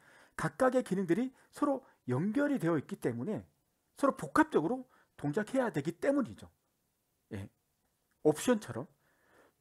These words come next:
자, 로우에 대해서 설명할게요. 엑스커런트, 엑스커런트. 자, 엑스커런트가 뭐다?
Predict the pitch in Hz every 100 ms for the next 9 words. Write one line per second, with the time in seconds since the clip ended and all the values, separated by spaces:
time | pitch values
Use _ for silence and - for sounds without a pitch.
0 | _ _ _ _ _ - _ _ _ -
1 | - _ _ _ _ _ - _ - -
2 | 131 143 _ _ _ _ 151 254 285 208
3 | 135 - 113 98 - - 131 - - 214
4 | 123 - 90 _ _ 131 - - 240 -
5 | - 214 _ _ _ _ _ - - 170
6 | - 285 269 - 202 113 123 247